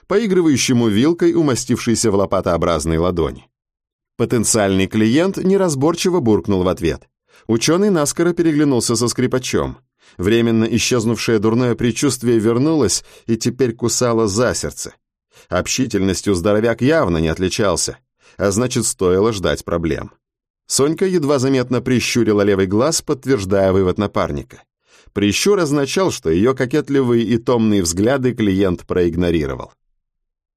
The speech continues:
«Что ж», ученый шлепнулся на обитый плюшем диванчик по правую руку от Соньки.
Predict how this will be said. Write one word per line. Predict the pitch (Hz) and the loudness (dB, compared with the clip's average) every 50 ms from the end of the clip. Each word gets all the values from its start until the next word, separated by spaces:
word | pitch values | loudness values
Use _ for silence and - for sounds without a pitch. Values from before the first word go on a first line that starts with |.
| _ - | _ -16
«Что | - - - - - 107 139 165 | -12 -10 -8 -4 -2 0 0 2
ж», | 170 - - 127 123 - - - - - _ _ _ _ _ _ | 0 0 -2 -2 -2 -4 -6 -8 -12 -18 _ _ _ _ _ _
ученый | 113 107 - 120 110 107 104 | -4 -2 0 0 2 2 2
шлепнулся | 95 - 120 120 117 - - 107 101 - - 104 | 2 2 2 2 2 2 0 0 0 0 2 2
на | 101 104 101 | 0 2 0
обитый | 107 95 90 92 82 87 82 | 0 0 0 0 0 -2 -2
плюшем | - 95 101 90 - 95 90 | 0 0 -2 0 0 -2 0
диванчик | 85 95 98 139 165 170 - 185 170 - | 0 0 0 0 0 0 -2 -2 -2 -2
по | - 170 | -2 -2
правую | - 165 160 160 143 139 131 127 | -2 0 0 0 2 2 2 2
руку | 117 110 104 - 101 | 2 0 0 0 -2
от | 92 - | -2 -2
Соньки. | - - 87 73 69 65 - - | -2 -2 -2 -2 -4 -6 -12 -16